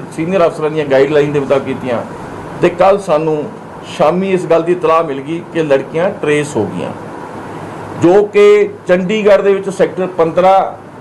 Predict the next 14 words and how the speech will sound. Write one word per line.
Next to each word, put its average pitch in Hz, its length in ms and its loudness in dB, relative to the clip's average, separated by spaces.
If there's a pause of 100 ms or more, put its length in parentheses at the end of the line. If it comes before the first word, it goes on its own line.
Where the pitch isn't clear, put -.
(160)
ਦੇ 160 100 2
ਵਿੱਚ 185 480 2 (300)
ਆਸੀਆਨਾ 190 840 4 (1300)
ਇੱਕ 180 160 2 (220)
ਐਨ 175 200 2
ਜੀ 185 200 -4
ਓ 208 160 6
ਦੇ 202 140 4
ਤਹਿਤ 175 460 2
ਚੱਲ 175 240 2
ਰਿਹਾ, 180 440 4 (960)
ਅਹ, 143 640 6
ਜਿਹੜਾ 180 320 6
ਇਹ 185 400 4